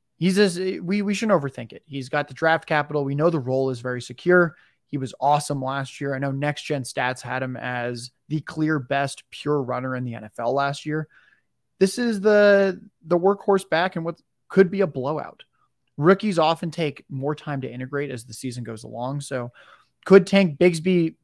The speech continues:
be the, the touchdown vulture or the short yardage back throughout this season? Maybe. For week one, at least, I, I'm more inclined to think that the, the Jaguars don't take too many chances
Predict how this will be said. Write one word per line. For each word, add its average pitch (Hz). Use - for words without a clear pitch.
be 180
the, 156
the 143
touchdown 170
vulture 165
or 165
the 147
short 156
yardage 139
back 131
throughout 123
this 127
season? 180
Maybe. 240
For 226
week 190
one, 151
at 147
least, 143
I, 135
I'm 139
more 139
inclined 127
to 113
think 123
that 120
the, 117
the -
Jaguars 135
don't 123
take 123
too -
many 127
chances 113